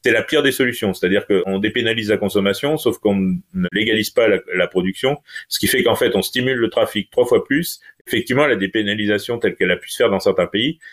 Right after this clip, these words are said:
c'est, c'est juste nul. C'est-à-dire qu'on ne contrôle rien de ce qui est consommé, on stimule le trafic et le marché noir, et, euh, et on laisse les consommateurs devant des, des produits, n'importe quel produit, et on laisse consommer les mineurs. Donc c'est, c'est, c'est vraiment le pire de, de ce qui peut se faire.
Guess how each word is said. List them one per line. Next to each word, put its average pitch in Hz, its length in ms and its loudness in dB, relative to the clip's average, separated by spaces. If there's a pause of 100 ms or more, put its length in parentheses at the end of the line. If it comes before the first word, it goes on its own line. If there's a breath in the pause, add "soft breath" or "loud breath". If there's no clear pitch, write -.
(120)
c'est, 95 280 0
c'est 92 220 -2
juste 120 300 -4
nul. 120 360 0
C'est-à-dire 85 260 -2
qu'on 104 140 2
ne 92 40 -2
contrôle 110 380 2
rien 120 300 2
de 104 160 -4
ce - 80 -10
qui 98 80 -2
est 95 40 -6
consommé, 104 540 -2 (380 loud breath)
on 98 80 0
stimule 123 360 -2
le 113 120 2
trafic 107 420 -2
et 98 60 2
le 90 100 0
marché 90 300 -2
noir, 135 380 2 (280 loud breath)
et, 123 240 0
euh, 113 80 0 (420)
et 113 100 -2
on 110 100 -2
laisse 123 240 0
les 113 80 -4
consommateurs 107 840 2
devant 101 400 0
des, 95 160 2 (220)
des 95 120 0
produits, 107 540 2
n'importe 98 340 0
quel 107 140 0
produit, 117 560 2 (320 loud breath)
et 85 260 2
on 90 120 2
laisse 110 180 0
consommer 101 380 -2
les 101 80 0
mineurs. 101 320 -2
Donc - 120 -18
c'est, 90 160 0
c'est, 95 220 0
c'est 95 160 -2
vraiment 110 240 2
le 113 140 -2
pire 135 340 0
de, 104 140 -2
de 92 200 -2
ce - 80 -8
qui 104 120 -14
peut 113 120 0
se - 120 -4
faire. 85 180 2